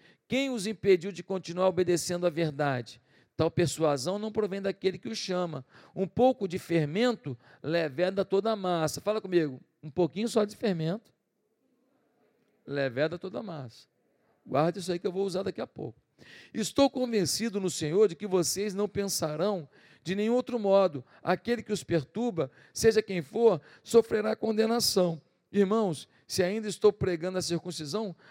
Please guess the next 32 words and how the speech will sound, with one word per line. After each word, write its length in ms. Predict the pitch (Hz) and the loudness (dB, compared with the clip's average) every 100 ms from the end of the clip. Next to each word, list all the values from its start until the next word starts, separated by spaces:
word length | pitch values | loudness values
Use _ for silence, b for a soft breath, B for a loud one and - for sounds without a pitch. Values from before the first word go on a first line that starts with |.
| b | b
por 160 | - 269 | -6 -4
que 100 | 302 | -4
continuo 420 | 285 262 233 226 | -4 -6 -6 -6
sendo 240 | 190 214 180 | -4 -6 -4
perseguido? 800 | 190 - 180 147 156 135 151 - b b | -6 -2 -4 -4 -4 -4 -10 -20 b b
Nesse 320 | 143 170 - 151 | -6 -4 -4 -6
caso, 480 | 196 208 185 120 b b | -4 -4 -4 -6 b b
o 120 | - 175 | 0 2
escândalo 540 | 175 - 226 233 214 | 2 -2 -4 -2 -2
da 140 | 185 | -2
cruz 320 | 170 170 214 - | -4 -6 -10 -2
foi 160 | 226 | 0
removido. 760 | 220 226 247 196 185 185 139 135 b b b b _ _ | 0 -2 -2 -2 0 0 0 -10 b b b b _ _
Quanto 500 | - 226 240 214 185 | 4 4 4 0 -2
a 80 | 170 | 0
estes 480 | 180 185 - 151 - | 4 4 2 -6 -8
que 120 | - | -6
os 120 | 160 | -8
perturbam, 680 | - 147 - - 233 170 139 b b _ | -2 -2 -2 -4 -8 -6 -10 b b _
quem 200 | - 254 | -8 -4
dera 280 | 208 214 214 | -4 -4 -6
que 120 | 190 | -10
se 160 | - | -12
castrassem. 1000 | - 202 170 - 170 180 175 - 143 131 - _ _ _ _ _ _ _ _ _ _ _ _ _ _ _ _ | -4 -2 -2 -2 0 0 0 -4 -6 -10 -16 _ _ _ _ _ _ _ _ _ _ _ _ _ _ _ _
Paulo 240 | - 139 165 | -2 0 -2
é 60 | |
forte, 440 | - 151 147 127 160 | -4 -2 -2 -2 -6
né? 180 | 196 - _ _ _ _ _ _ _ _ _ _ _ _ | -8 -10 _ _ _ _ _ _ _ _ _ _ _ _
Ah, 200 | - 285 | -8 -6
quer 160 | - 254 | 0 0
circuncidar? 640 | - 220 214 - 175 247 - | 2 0 -2 -6 -4 -6 -2
Corta 300 | 240 240 | -2 0